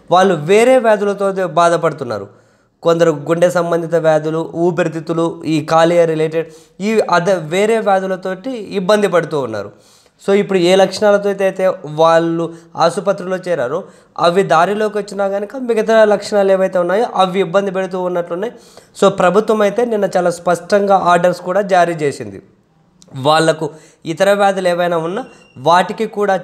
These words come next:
చికిత్స అందించండి అని చెప్పి. So మరోవైపు నిన్న చీఫ్ సెక్రటరీ గారు ఏలూరు ప్రభుత్వ ఆసుపత్రికి వెళ్ళి తాను పరామర్శించారు. And వైద్య ఆరోగ్య శాఖ మంత్రి గారు విశాఖపట్నం వచ్చి ఇక్కడ వీళ్ళను పరామర్శించారు.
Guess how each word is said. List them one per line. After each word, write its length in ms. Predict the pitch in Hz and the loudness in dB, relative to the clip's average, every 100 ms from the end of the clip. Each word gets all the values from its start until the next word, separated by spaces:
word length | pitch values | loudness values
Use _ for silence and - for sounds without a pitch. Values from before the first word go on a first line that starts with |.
| 180 | -6
చికిత్స 280 | 165 190 190 | -10 -4 -2
అందించండి 800 | 165 165 170 160 156 156 156 | 0 -2 -4 -2 -2 -2 0
అని 200 | 156 147 143 | 2 2 0
చెప్పి. 360 | 139 - 104 - _ _ _ _ _ _ - | -4 -4 -14 -16 _ _ _ _ _ _ 2
So 260 | 170 165 - 160 160 | 4 4 4 0 2
మరోవైపు 520 | 170 170 175 185 190 | 2 4 4 2 0
నిన్న 240 | 190 185 180 | -2 -2 -2
చీఫ్ 320 | 175 196 190 | -2 -4 -2
సెక్రటరీ 440 | 180 180 175 175 | -4 -2 -2 0
గారు 300 | 175 175 175 - | 2 2 0 0
ఏలూరు 540 | 156 170 180 185 185 175 - - - | 2 2 2 2 0 -4 -14 -6 0
ప్రభుత్వ 360 | 165 190 170 | 2 2 2
ఆసుపత్రికి 800 | 175 170 170 160 156 156 165 156 | 2 2 -2 -4 -4 -4 -6 -2
వెళ్ళి 480 | 160 160 165 165 - | -2 0 -2 -6 -2
తాను 200 | 160 151 | 0 2
పరామర్శించారు. 880 | 143 151 160 165 160 170 160 165 - - - _ - 180 | 2 2 2 2 -2 -6 -4 -4 -4 -10 -20 _ -2 0
And 200 | 190 196 | 2 2
వైద్య 400 | 185 175 175 175 | 2 2 2 2
ఆరోగ్య 340 | 175 180 180 | 2 2 -2
శాఖ 280 | 170 180 170 | -4 -2 -2
మంత్రి 300 | 175 170 165 | -2 -2 -2
గారు 180 | 165 170 | 0 0
విశాఖపట్నం 760 | 143 135 165 165 170 160 160 160 | -2 0 0 2 0 0 0 -2
వచ్చి 360 | 160 160 196 - | -2 -4 -8 -6
ఇక్కడ 300 | 143 151 170 | -4 2 2
వీళ్ళను 380 | 147 160 165 170 | 2 0 0 2
పరామర్శించారు. 800 | 165 160 156 147 160 156 165 | 2 2 0 -4 -6 -6 -6